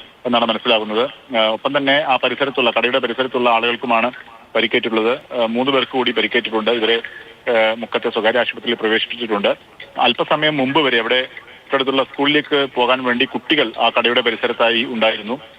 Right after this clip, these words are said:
ആ, എന്നാണ് നാട്ടുകാർ പറയുന്നത്. ഒരു പതിനഞ്ച് മിനിറ്റ് മുമ്പ് വരെ ഉണ്ടായിരുന്നു. ആ, അതിന് ശ-, ആ, ആ പതിനഞ്ച് മിനിറ്റ് മുമ്പാണ് അവർ വാഹനം കയറി പോയത്.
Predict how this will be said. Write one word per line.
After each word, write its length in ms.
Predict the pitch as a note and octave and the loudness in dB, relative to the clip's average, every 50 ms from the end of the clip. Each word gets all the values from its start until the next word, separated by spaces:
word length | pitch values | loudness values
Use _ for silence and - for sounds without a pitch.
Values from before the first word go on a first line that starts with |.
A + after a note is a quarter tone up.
| B2+ A2+ | -2 0
ആ, 140 | A2 A2 | 2 2
എന്നാണ് 340 | A2 A2+ A#2 A2+ A2+ A2+ A2 | 2 2 2 2 2 2 2
നാട്ടുകാർ 320 | G#2+ G#2 - A#2+ A#2 A#2 A2+ | 0 0 0 0 0 0 0
പറയുന്നത്. 400 | A2 G#2 G#2+ A2 G#2+ G#2 G2+ A2+ | 0 -2 -2 -2 -2 0 0 2
ഒരു 140 | A#2 A2+ | 2 2
പതിനഞ്ച് 320 | G#2+ A2+ A2 A#2 A#2+ A#2+ B2+ | 2 0 0 0 0 -2 -2
മിനിറ്റ് 380 | B2+ B2+ B2+ A#2 A2+ - B2+ | -2 -2 -2 -4 -2 -2 -2
മുമ്പ് 240 | A#2+ A#2 A2+ A2+ B2+ | -2 0 0 0 0
വരെ 140 | A#2+ A#2 A2+ | 2 2 0
ഉണ്ടായിരുന്നു. 460 | A2 G#2+ G2+ A2 G#2+ G2 F#2+ B2 - - - - - - - - - - A2+ | 0 0 0 0 0 0 -4 -8 -12 -14 -16 -20 -20 -20 -20 -16 -6 -2 2
ആ, 360 | A2 G#2+ G#2+ G#2+ G#2+ G#2+ - - | 2 4 4 4 2 0 0 -2
അതിന് 280 | A#2 A2 A#2+ A#2+ A#2+ | -2 0 0 0 0
ശ-, 100 | A#2 - | 0 -2
ആ, 100 | C3+ B2+ | 0 0
ആ 300 | A2+ A2 A2+ A#2+ A2+ A2+ | 2 2 2 2 2 0
പതിനഞ്ച് 280 | A2+ A2+ A2 A#2+ B2+ C3 | 0 0 -2 -2 0 0
മിനിറ്റ് 160 | B2 A#2+ C3+ | 0 0 0
മുമ്പാണ് 300 | B2 A#2 A#2+ B2+ B2 A#2+ | 0 0 2 0 0 0
അവർ 120 | A#2 A#2 A2+ | 0 0 0
വാഹനം 380 | G#2+ G#2+ G#2 A2+ A#2+ B2+ B2 | 2 0 0 0 -2 -2 0
കയറി 180 | A#2 A2 G#2+ A2 | 0 0 0 -2
പോയത്. 360 | - G#2+ G#2 G#2+ A2+ G#2 | -2 -2 0 0 2 0